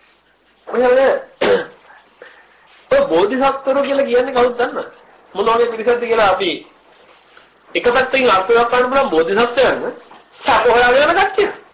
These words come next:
දුක් විඳින්න අකමැති කට්ටිය. දැන් ඔබ කැමති නැහැ දුක් විඳින්න. ඒක නේද? වාහන කියන ජාතිය මේ ලෝකෙට ආවේ. ඒක නේද? හීටර් කියන ජාතිය මේ ලෝකෙට ආවේ.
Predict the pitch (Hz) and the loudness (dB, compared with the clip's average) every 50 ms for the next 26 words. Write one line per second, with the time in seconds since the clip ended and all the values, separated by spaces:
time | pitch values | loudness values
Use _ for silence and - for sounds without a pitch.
0 | _ _ 160 165 220 240 240 - - 262 254 254 254 262 294 311 294 285 302 302 | _ _ -4 0 0 0 0 0 -2 0 2 2 2 2 2 2 2 4 4 4
1 | 311 320 339 320 339 349 339 - - 427 - - - - _ _ - - _ _ | 4 2 2 2 2 0 0 0 -2 -2 -4 -4 -8 -16 _ _ -20 -20 _ _
2 | _ - _ _ _ - - - _ _ _ - _ - - _ - - - - | _ -20 _ _ _ -20 -20 -20 _ _ _ -20 _ -20 -20 _ -20 -20 -20 -20
3 | _ _ _ _ _ _ - _ - 247 233 208 190 190 190 196 202 208 214 208 | _ _ _ _ _ _ -20 _ -2 0 2 2 2 2 2 2 2 2 0 0
4 | 214 233 233 208 - - 220 220 240 254 247 - - _ _ _ _ _ _ _ | 0 2 2 0 0 -2 -4 -4 -4 -4 -6 -16 -20 _ _ _ _ _ _ _
5 | _ _ _ _ _ - _ _ _ _ _ _ _ 202 214 220 226 226 220 226 | _ _ _ _ _ -20 _ _ _ _ _ _ _ -2 0 2 2 2 4 2
6 | 220 175 151 165 - - - - _ _ _ _ _ - - 190 196 208 214 226 | 2 2 0 0 -2 -4 -12 -20 _ _ _ _ _ -6 0 2 2 2 2 2
7 | 226 226 220 220 214 220 214 214 220 233 226 220 220 220 214 226 214 220 226 247 | 0 2 0 2 2 2 0 2 0 0 2 2 2 0 0 -2 -4 -6 -8 -10
8 | - - - _ _ _ _ _ _ _ _ _ _ _ 190 202 214 226 226 226 | -12 -16 -20 _ _ _ _ _ _ _ _ _ _ _ -2 0 0 2 2 2
9 | 226 202 160 170 - - - 214 208 214 220 214 214 214 214 220 220 214 214 226 | 2 4 2 0 0 -2 -8 -8 -6 -4 -4 -4 -2 -2 -2 0 0 0 0 0
10 | 220 214 214 208 214 208 208 220 214 220 226 247 - | -2 -2 -2 0 0 0 -2 -2 -6 -6 -10 -10 -12